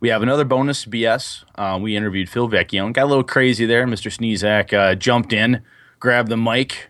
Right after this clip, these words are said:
wrestled it out of Phil's hands. There was much squawking and complaining. No, I'm kidding. It wasn't that bad. <laughs> But Chris kind of shanghaied us there. It was pretty fun. We had a good time talking to him. Chatted about Phil's new, um, co-authored book,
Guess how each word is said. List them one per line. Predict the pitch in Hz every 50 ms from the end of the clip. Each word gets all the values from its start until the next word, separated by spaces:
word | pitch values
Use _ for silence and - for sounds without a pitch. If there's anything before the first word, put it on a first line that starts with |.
| _ _
wrestled | 120 123 123 - - 127 117 123
it | 120 113
out | 110 110
of | 110 104 104
Phil's | - 117 117 110 104 -
hands. | 104 104 107 117 113
There | 110
was | 104 90 95
much | 101 98 98
squawking | - - - 104 101 - - 110 101
and | 90
complaining. | 87 87 78 87 85 80 85 87 90 -
No, | 82
I'm | 67 67 69
kidding. | - 69 67 69
It | 55
wasn't | - 69 69 71 71 71
that | 73 73 73 -
bad. | -
<laughs> | - - - - - - - - _ - - - - - 160 175 226 208
But | 151 147 135
Chris | - 147 143 135 -
kind | - 135 127 120
of | 120
shanghaied | - - 120 120 120 117 113 107 104 101
us | 95 -
there. | 104 98 95 98
It |
was | 95 92 -
pretty | - 107 95 90
fun. | - - 92 87 85 85
We | 87
had | 90 90
a | 87
good | 87 87 78
time | 85 82 78 -
talking | 80 80 82 85 85 78
to | - 87
him. | 85 85 85 - - - - - _ -
Chatted | - 127 123 123 117 117
about | 110 113 107 104
Phil's | - - 123 117 113 113 110 - -
new, | 117 113 113 110 107 101
um, | 101 101 98 98 98 95 90 - _ _ _ _ _ - - _ _ _ -
co-authored | - 135 123 123 117 120 - - 117 107 101 92 85
book, | 104 110 113 - - - - - -